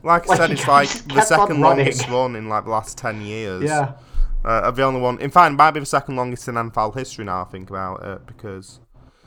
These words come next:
Speaker 1: eighty-five for a quarterback is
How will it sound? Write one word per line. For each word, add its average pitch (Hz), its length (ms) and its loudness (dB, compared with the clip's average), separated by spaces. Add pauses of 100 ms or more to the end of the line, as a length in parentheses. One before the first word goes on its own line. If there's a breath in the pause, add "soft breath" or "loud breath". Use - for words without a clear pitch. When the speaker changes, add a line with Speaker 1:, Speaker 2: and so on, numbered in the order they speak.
(560 soft breath)
Speaker 1:
eighty-five 117 1200 -2
for - 180 -10
a - 20 -12
quarterback 104 640 -8
is 98 220 -14